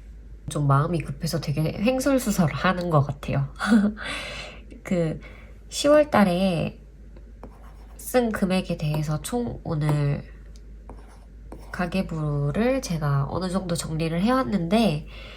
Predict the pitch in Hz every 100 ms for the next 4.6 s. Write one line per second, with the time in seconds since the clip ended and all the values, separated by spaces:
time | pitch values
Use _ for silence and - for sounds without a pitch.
0 | - - - 202 185 185 208 214 220 277
1 | 233 170 170 202 165 170 185 151 - -
2 | - - - - - - - 277 269 294
3 | 269 220 190 170 156 156 147 143 139 139
4 | - 143 151 180 156